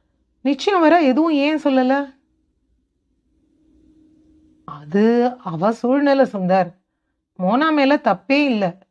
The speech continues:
இப்படி ஒரு நிலை வந்தா எந்த பொண்ணும் இதைத்தான் செய்வா."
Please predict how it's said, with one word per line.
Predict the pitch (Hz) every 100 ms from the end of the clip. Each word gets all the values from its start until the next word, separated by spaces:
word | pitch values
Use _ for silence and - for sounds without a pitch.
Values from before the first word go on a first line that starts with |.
| _ _ _ _ _
இப்படி | 160 156 262 285
ஒரு | 285 269
நிலை | 247 240 285
வந்தா | 277 247 247 185 180
எந்த | 180 180 202
பொண்ணும் | 269 254 208 240 277
இதைத்தான் | 185 170 214 226 254
செய்வா." | 226 185 170